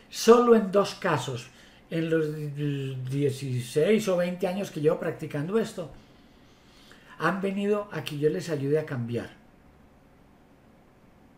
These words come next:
Y de los dos casos, a uno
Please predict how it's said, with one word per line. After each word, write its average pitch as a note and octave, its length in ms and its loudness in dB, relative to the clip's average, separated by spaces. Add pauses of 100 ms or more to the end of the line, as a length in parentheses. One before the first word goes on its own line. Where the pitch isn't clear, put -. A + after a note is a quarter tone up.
(2500)
Y F3+ 80 -4
de E3 140 6
los D#3+ 180 2
dos G3+ 180 0
casos, A#3 500 -2
a D#3 120 2
uno A#3 460 0